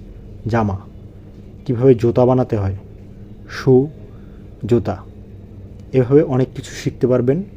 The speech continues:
শুধু চেষ্টা করতে থাকুন। ভিডিওটি ভালো লাগলে লাইক, কমেন্ট, শেয়ার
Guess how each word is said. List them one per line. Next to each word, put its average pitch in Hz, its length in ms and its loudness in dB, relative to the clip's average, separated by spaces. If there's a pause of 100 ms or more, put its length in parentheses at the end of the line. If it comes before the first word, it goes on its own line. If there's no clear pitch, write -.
(600)
শুধু 131 160 2
চেষ্টা 135 380 2
করতে 110 240 -2
থাকুন। 95 340 -4 (1500)
ভিডিওটি 123 380 6
ভালো 120 220 4
লাগলে 117 380 4 (140)
লাইক, 113 260 4 (100)
কমেন্ট, 120 320 2
শেয়ার 110 340 2